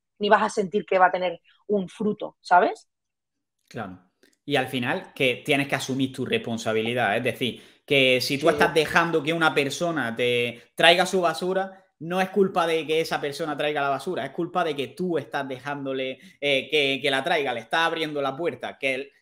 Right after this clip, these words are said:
Speaker 2: que le digas, "Vale, traes basura, hoy no, no te dejo pasar". Sería esa la
Speaker 1: Exacto.
Speaker 2: metáfora.
Speaker 1: Sí, la responsabilidad afectiva, ¿no? Es superimportante. A mí me ha pasado que yo he tenido relación con personas que,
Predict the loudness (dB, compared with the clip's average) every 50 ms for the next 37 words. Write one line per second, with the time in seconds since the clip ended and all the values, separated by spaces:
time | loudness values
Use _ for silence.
0 | _ _ -4 -2 0 0 0 0 0 -2 -4 -4 -4 -4 -4 -4 -4 -2 -2 -2
1 | -2 -2 -4 -4 -4 -2 -2 -2 -4 -6 -6 -6 -4 -4 -4 -6 -6 -6 -6 -6
2 | -6 -4 -2 -2 -2 -4 -4 -6 -6 -8 -8 -8 -10 -12 -12 -8 -6 -6 -4 -2
3 | 0 0 0 0 -2 -4 -6 -8 -8 -6 -4 -4 -2 -2 -2 -2 -2 -2 -2 -4
4 | -4 -4 -4 -4 -4 -4 -4 -8 _ _ _ _ _ _ _ _ _ _ _ _
5 | _ _ 4 6 8 10 12 10 10 8 6 2 0 2 2 4 4 4 4 2
6 | 0 -4 -4 -4 -2 0 0 0 0 0 0 0 0 -2 -4 -6 -6 -6 -6 -4
7 | -4 -2 -2 -2 -2 -2 -2 -2 0 0 0 0 0 -2 -2 -4 -6 -8 -8 -6
8 | -4 -4 -4 -4 -4 -6 -6 -4 -4 -4 -4 -4 -6 -8 -10 _ _ _ _ _
9 | -6 -2 2 6 6 6 6 4 0 -4 -2 -4 -2 -2 -2 -2 0 2 0 0
10 | 0 0 0 0 0 0